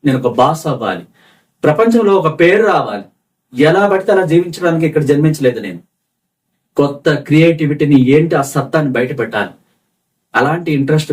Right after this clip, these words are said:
మీకు ఉంటే ఆ క్లాసెస్ కూడా మీరు జాయిన్ కావచ్చు, మీకు తెలియకపోతే, లేదా మీరు ఓన్ గా డిజైన్ చేసుకోండి. లేదు నాకు రాదు, ఆ కొత్త క్రియేటివిటీని ఎలా సృష్టించాలో నేర్చుకోవాలనుకున్నప్పుడు మీరు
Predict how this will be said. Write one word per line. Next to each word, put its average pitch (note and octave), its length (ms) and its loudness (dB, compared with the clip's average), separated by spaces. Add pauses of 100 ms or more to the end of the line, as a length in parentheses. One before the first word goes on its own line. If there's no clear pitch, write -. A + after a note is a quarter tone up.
మీకు A#2 180 -6
ఉంటే A2 200 0 (1200)
ఆ A2+ 120 -2
క్లాసెస్ C3+ 400 -2
కూడా C#3+ 200 0
మీరు C3+ 160 -2
జాయిన్ G2 280 -4
కావచ్చు, D#3 340 -4 (460)
మీకు B2+ 220 2
తెలియకపోతే, D#3+ 520 2 (280)
లేదా D3+ 320 2
మీరు C#3 180 2
ఓన్ C#3+ 180 2
గా A#3 80 0 (580)
డిజైన్ B2+ 360 4
చేసుకోండి. G2 400 -6 (160)
లేదు D#3+ 240 6 (100)
నాకు C3 220 -4
రాదు, G2 220 -4 (1160)
ఆ - 20 0 (120)
కొత్త G#3+ 200 2 (120)
క్రియేటివిటీని G3 600 2 (120)
ఎలా E3 120 2 (100)
సృష్టించాలో D#3+ 600 0 (540)
నేర్చుకోవాలనుకున్నప్పుడు A#2 1000 -2 (680)
మీరు D3 220 0